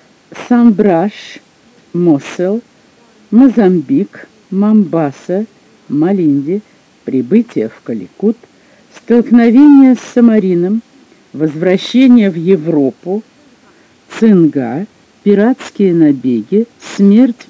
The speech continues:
Паула да Гамы, почести в Лиссабоне. Португальский король Жуан второй, желая как можно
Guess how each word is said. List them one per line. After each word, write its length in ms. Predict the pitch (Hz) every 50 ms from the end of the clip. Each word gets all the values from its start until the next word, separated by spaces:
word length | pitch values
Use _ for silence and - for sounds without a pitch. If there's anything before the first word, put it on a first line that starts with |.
| _ _
Паула 500 | - 175 180 208 233 220 196 175 160 151
да 160 | 143 151 151
Гамы, 520 | 135 131 139 131 120 117 117 123 165 208 233 _ _ _ _ _ _ _ -
почести 720 | 147 151 202 226 - 247 240 - - _ - 233 233 226 - _
в 80 | - 147
Лиссабоне. 760 | 139 139 139 - - - 131 120 113 120 113 101 95 87 80 - _ _ _ _ _ _ _ _ _ _ _ _ _ _ _ _ _ _ _ _ _ _ _ _ _ _ _ _ _ _ _ _ _ _ -
Португальский 840 | 208 220 208 - - 247 208 269 294 302 - - - - 247 240
король 460 | 220 - 226 214 226 254 277 277 254 - -
Жуан 480 | 190 190 175 190 214 214 233 254 247 214
второй, 580 | - _ - 208 208 175 165 165 196 233 214 170 151
желая 380 | 147 185 190 196 214 226 220 214
как 220 | - 202 185 190
можно 380 | - 196 196 202 170 190 190